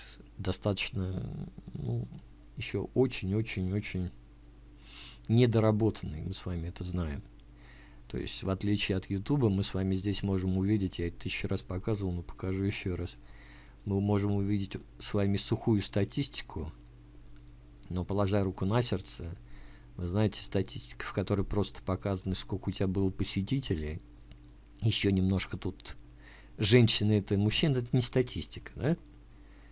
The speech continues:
М, взгляните на YouTube, как YouTube дает статистику. Мы с вами можем ф-, узнать даже, с какого, извините,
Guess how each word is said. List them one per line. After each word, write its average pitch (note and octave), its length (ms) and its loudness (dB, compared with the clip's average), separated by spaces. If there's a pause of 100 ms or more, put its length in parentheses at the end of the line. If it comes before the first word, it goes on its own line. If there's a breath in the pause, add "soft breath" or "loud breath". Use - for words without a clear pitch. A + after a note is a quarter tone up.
(580 loud breath)
М, - 320 -6
взгляните G2 540 2
на G2 100 4
YouTube, G#2 340 4 (240)
как - 240 -2
YouTube G#2+ 280 0
дает F2+ 240 0
статистику. - 560 -4
Мы F#2 80 0
с - 80 -2
вами G2 140 4
можем G2 240 2
ф-, - 180 -6
узнать G#2 360 4
даже, F#2+ 480 2 (140)
с - 140 -10
какого, G#2+ 360 4
извините, F2+ 1300 0